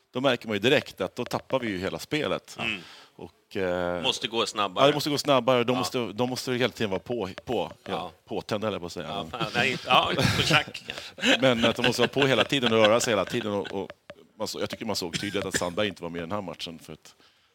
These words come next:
Speaker 1: det fanns ingen
Speaker 2: Han är otroligt viktig.
Speaker 1: Mm.
Speaker 2: Eh, för, alltså, vilken, eh,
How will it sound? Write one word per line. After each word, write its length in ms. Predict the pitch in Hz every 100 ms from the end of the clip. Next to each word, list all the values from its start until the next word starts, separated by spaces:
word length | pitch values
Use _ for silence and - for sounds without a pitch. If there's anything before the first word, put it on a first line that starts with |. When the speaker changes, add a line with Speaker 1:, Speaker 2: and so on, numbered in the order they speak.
| _
Speaker 1:
det 60 | -
fanns 160 | -
ingen 100 | 98
Speaker 2:
Han 140 | 95 92
är 380 | 90 90 90 90
otroligt 500 | 98 101 104 90 -
viktig. 380 | - - - 90 _ _ _
Speaker 1:
Mm. 160 | 90 82
Speaker 2:
Eh, 40 | 76 82
för, 160 | - 92
alltså, 280 | 101 104 104 104 98
vilken, 580 | 101 104 - 110 107 104
eh, 240 | 104 101